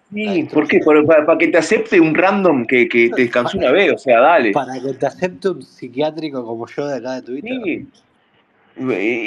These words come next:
Speaker 1: y, y un montón, boludo, no, no, la verdad. Concha la madre.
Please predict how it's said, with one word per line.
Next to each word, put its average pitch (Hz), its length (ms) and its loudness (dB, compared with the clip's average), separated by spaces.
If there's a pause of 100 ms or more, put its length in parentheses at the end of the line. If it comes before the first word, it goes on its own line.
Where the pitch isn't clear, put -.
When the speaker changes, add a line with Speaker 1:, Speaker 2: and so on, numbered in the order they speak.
Speaker 1:
y, 190 180 -2
y 220 200 -4
un 214 80 -4
montón, 147 600 2
boludo, 127 300 -6
no, 131 200 -10
no, 127 180 -10
la 113 120 -12
verdad. 202 340 -4 (1700)
Concha 160 320 -14
la 104 80 -12
madre. 110 240 -12